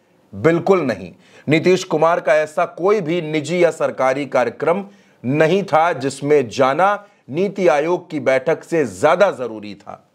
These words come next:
तो फिर नीतीश कुमार क्यों नहीं गए?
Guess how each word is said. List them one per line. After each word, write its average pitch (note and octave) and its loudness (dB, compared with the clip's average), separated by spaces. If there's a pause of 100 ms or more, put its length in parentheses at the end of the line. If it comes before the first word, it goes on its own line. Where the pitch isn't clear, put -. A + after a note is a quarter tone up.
(360)
तो C3 2
फिर C#3+ 2 (400)
नीतीश C#3 -2
कुमार A#2 0 (120)
क्यों D#3+ 0
नहीं F2+ -10
गए? E2+ -14